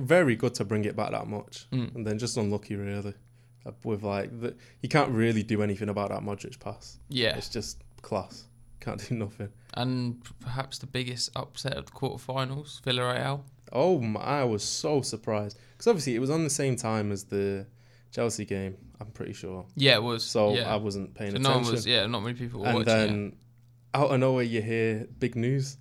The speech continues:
Speaker 2: Mm.
Speaker 1: They've been knocked
Speaker 2: 'Cause
Speaker 1: out.
Speaker 2: they scored quite a late goal, I think, didn't they? 'Cause it was
Speaker 1: Yeah.
Speaker 2: going to extra time and then, yeah, they scored quite a late goal.
Speaker 1: But I couldn't believe it.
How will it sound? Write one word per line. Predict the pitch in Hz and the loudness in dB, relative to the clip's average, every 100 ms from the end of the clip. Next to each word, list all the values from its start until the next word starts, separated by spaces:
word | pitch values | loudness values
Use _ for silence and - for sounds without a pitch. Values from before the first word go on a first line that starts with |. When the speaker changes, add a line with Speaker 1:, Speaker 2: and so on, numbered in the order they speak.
| _ - | _ -4
Speaker 2:
Mm. | 139 | -2
Speaker 1:
They've | 127 | 0
been | 131 123 | 0 0
knocked | 120 - | -2 0
Speaker 2:
'Cause | 147 | 4
Speaker 1:
out. | |
Speaker 2:
they | 175 | 6
scored | 139 - 160 156 | 4 2 0 4
quite | 143 117 | 4 4
a | |
late | 131 127 - | 4 2 2
goal, | 139 139 120 | 2 4 0
I | |
think, | 127 113 117 | -2 -4 -2
didn't | 120 71 | -4 -6
they? | 87 123 - - | -8 -8 -12 -6
'Cause | 135 120 | -2 0
it | |
was | 120 110 | 4 8
Speaker 1:
Yeah. | |
Speaker 2:
going | 139 131 | 8 8
to | 131 | 4
extra | 95 123 | 2 0
time | 110 123 117 104 | 0 2 2 -2
and | |
then, | 101 98 - - | -6 -8 -10 -10
yeah, | - 123 | -10 -8
they | - | -10
scored | - 127 - | -10 -12 -12
quite | - - | -10 -8
a | |
late | 65 131 | -8 -10
goal. | 139 135 135 - - | -10 -10 -12 -18 -16
Speaker 1:
But | 120 107 | -8 -4
I | 113 | -4
couldn't | - - 147 | -6 -8 -6
believe | 120 190 254 - | -4 -4 -4 -6
it. | - | -8